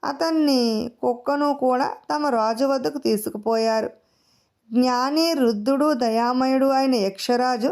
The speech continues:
తిన్నడిని అనేక విధాల సత్కరించాడు. తిన్నడు తను వచ్చిన పని ఫలానా అని దాపరికం లేకుండగా చెప్పే వరకు, "అబ్బాయి,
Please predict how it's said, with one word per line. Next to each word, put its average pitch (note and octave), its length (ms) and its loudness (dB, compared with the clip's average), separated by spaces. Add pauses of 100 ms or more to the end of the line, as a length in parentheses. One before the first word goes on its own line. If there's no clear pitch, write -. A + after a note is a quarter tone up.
(560)
తిన్నడిని C#4 760 2
అనేక A#3+ 440 0
విధాల B3 580 0 (380)
సత్కరించాడు. A3+ 920 -2 (640)
తిన్నడు D4 760 2
తను C#4+ 320 -2
వచ్చిన A3 400 0
పని C#4 300 -2
ఫలానా A#3 520 -2
అని B3 360 -2 (420)
దాపరికం C4+ 640 -2
లేకుండగా A#3+ 640 2
చెప్పే A3+ 460 0
వరకు, A#3 460 0 (380)
"అబ్బాయి, C#4+ 640 -2